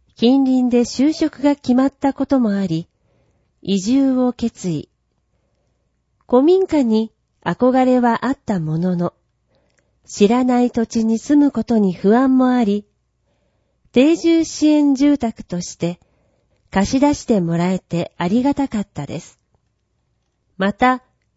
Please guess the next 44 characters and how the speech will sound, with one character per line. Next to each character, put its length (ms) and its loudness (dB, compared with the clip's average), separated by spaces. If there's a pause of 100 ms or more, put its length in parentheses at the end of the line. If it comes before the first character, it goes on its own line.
(140)
入 260 2
居 200 2
前 280 4
に 160 2
は、 260 -2 (600)
地 240 0
域 220 -4
の 160 0
人 280 -10
と 280 -8 (400)
顔 320 2
合 100 0
わ 140 0
せ 160 0
の 140 0
機 160 -8
会 300 0
が 160 0
あ 80 0
り、 240 -4 (720)
そ 180 -6
こ 200 -4
で 260 -4 (200)
い 140 -2
ろ 140 2
い 100 -2
ろ 120 -2
と 240 0
教 220 -4
え 120 0
て 200 -2
い 80 -4
た 120 -4
だ 140 -6
き、 280 -12 (360)
助 300 -10
か 80 -2
り 160 -6
ま 140 -4
し 120 -20
た。 180 -10 (1700)
最 300 -4
初 160 -4
は、 340 -2